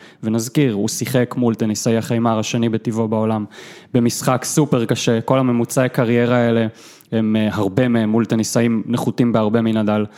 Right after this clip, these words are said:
אה, ניצחונות מאחורי ההגשה השנייה, חמישים ושבעה אחוזים, בגמר שישים וארבעה, קפיצה של, אה, שבעה אחוזים מול טים, שהוא מחזיר מדהים, שהוא שיחק מעולה במשך שתי מערכות,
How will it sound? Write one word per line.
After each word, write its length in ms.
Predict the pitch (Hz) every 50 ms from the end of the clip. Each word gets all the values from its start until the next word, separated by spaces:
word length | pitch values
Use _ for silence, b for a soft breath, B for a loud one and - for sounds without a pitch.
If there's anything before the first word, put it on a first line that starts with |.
| B B B B B B B B B B B B - 143
אה, 180 | 123 120 123 -
ניצחונות 540 | 135 127 - - - 147 135 147 156 156 -
מאחורי 300 | 143 127 170 143 139 139
ההגשה 260 | 135 131 131 - 143
השנייה, 240 | 131 - 147 139 131
חמישים 480 | - - 139 135 127 - - 196 190 165
ושבעה 360 | 160 - - 151 127 139 139
אחוזים, 380 | 139 - 147 131 131 147 147 131
בגמר 280 | 120 113 131 143 147
שישים 460 | 139 - - 147 - - 165 165 165 143
וארבעה, 480 | 143 135 127 117 113 120 127 127 117
קפיצה 380 | 117 - - 131 120 - 135 127
של, 260 | - - 127 117 113 110 B B B B B B B 123
אה, 240 | 113 113 113 110 107 - - -
שבעה 440 | - - - - 135 107 123 127 139
אחוזים 400 | 131 - - 131 117 120 135 135
מול 200 | 131 139 135 120
טים, 300 | - - 160 165 160 139
שהוא 340 | - - 139 123 120 113 - - - - -
מחזיר 540 | 135 120 110 - - 127 120 113 143 160 160
מדהים, 380 | 165 156 139 131 127 120 113 113
שהוא 360 | - - 117 117 113 110 104 B B B B B B B
שיחק 420 | B - 143 - - 156 - -
מעולה 480 | 165 156 147 143 139 151 180 208 175 127
במשך 420 | 120 123 123 123 120 - 131 -
שתי 180 | - - 143 131
מערכות, 600 | 123 120 120 117 110 110 - 120 117 - -